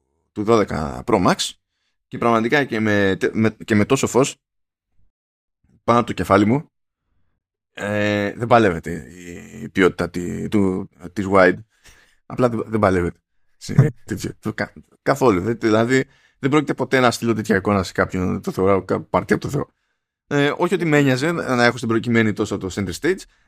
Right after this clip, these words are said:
Speaker 1: αλλά τέλος πάντων θυμήθηκα ότι δεν την παλεύει για τέτοιες δουλειές η, η wide.
Speaker 2: Μα, να, μα γιατί να, να, να κάνεις τόσο κακό, ρε παιδί μου, στον άλλον; Ε, τέτοια εικόνα να του στείλεις. Γιατί πρέπει να σε βλέπει, δηλαδή, πεντακάθαρα;
Speaker 1: Να είναι φάση. Ε, εντάξει, οκ,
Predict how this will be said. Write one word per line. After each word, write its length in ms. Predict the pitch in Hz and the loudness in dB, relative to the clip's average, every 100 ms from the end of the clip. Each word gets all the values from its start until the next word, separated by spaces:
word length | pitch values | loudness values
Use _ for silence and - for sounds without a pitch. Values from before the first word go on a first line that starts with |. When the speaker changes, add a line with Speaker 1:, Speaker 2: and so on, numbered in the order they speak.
| - | -2
Speaker 1:
αλλά 300 | 160 170 170 | 0 0 -2
τέλος 220 | 202 156 | -4 0
πάντων 440 | 170 175 175 175 - _ _ | 2 2 -2 -6 -16 _ _
θυμήθηκα 760 | 175 165 170 160 147 147 139 _ _ | -2 0 0 2 2 2 -4 _ _
ότι 420 | - 131 135 139 | -10 -8 -2 -2
δεν 140 | 131 135 | 2 0
την 80 | 123 | 2
παλεύει 560 | 117 117 113 113 110 | 2 2 0 0 0
για 140 | 101 104 | 0 0
τέτοιες 240 | 110 101 | 0 -2
δουλειές 340 | 98 95 95 | -2 0 0
η, 400 | 95 90 90 95 80 | -2 -8 -8 -12 -4
η 120 | 104 | 2
wide. 160 | 92 71 - _ _ | 2 0 -6 _ _
Speaker 2:
Μα, 240 | 78 62 _ 143 | -8 -8 _ -6
να, 180 | 139 - | -6 -4
μα 100 | 135 | -6
γιατί 300 | 143 147 190 | -4 -4 -2
να, 140 | 185 170 131 101 95 | 0 0 0 0 -2
να, 320 | 104 - - 98 | -6 -14 -12 -8
να 80 | |
κάνεις 220 | 107 95 - | -2 -2 0
τόσο 240 | 98 - | -4 -4
κακό, 300 | - - 95 | -8 -2 0
ρε 80 | 87 | 0
παιδί 180 | - 82 | -2 -4
μου, 80 | 85 | -4
στον 180 | - 85 | -4 0
άλλον; 360 | 85 82 82 - | 0 0 -6 -10
Ε, 200 | - 131 - - | -8 -8 -14 -6
τέτοια 280 | - 208 - | -2 0 0
εικόνα 260 | 87 90 85 | -2 -2 -2
να 100 | 85 | -4
του 80 | |
στείλεις. 240 | 78 92 92 | -6 -6 -4
Γιατί 200 | 143 - | -4 -4
πρέπει 180 | 143 113 | -4 -2
να 60 | |
σε 120 | 101 | -2
βλέπει, 320 | 92 95 87 85 | -2 0 -2 -2
δηλαδή, 220 | 85 85 | -2 -2
πεντακάθαρα; 580 | 87 87 90 85 87 - _ _ | -2 -2 -2 -2 -4 -10 _ _
Speaker 1:
Να 200 | 120 117 | -8 -2
είναι 120 | 120 | -2
φάση. 480 | 107 123 113 95 92 | 2 2 2 -2 -6
Ε, 100 | 120 | -6
εντάξει, 420 | 151 156 - - | -2 0 -2 -6
οκ, 120 | 113 | -8